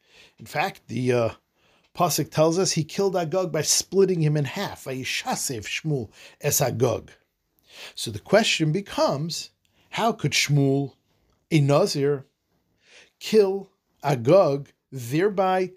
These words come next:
becoming Tamei Lameis, isn't a Nazir usher to become Tamei Lameis? A Geshmaka question. How did a Nazir, Shmuel, become Tamei Lameis?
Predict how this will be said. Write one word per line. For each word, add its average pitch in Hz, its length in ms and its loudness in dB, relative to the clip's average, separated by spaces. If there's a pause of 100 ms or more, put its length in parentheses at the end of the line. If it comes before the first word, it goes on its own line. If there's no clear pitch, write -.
(160)
becoming 143 480 0
Tamei 139 360 -2
Lameis, 139 720 0 (520)
isn't 165 480 0
a 156 100 4
Nazir 147 640 4
usher 151 360 -2
to - 140 -8
become 143 420 -2
Tamei 147 340 0
Lameis? 143 720 2 (1300)
A 202 60 -4
Geshmaka 220 520 2
question. 120 540 0
How 190 240 -2
did 151 180 -4
a 175 100 -4
Nazir, 185 480 0
Shmuel, 202 420 0
become 170 300 -2
Tamei 131 280 -2
Lameis? - 560 -10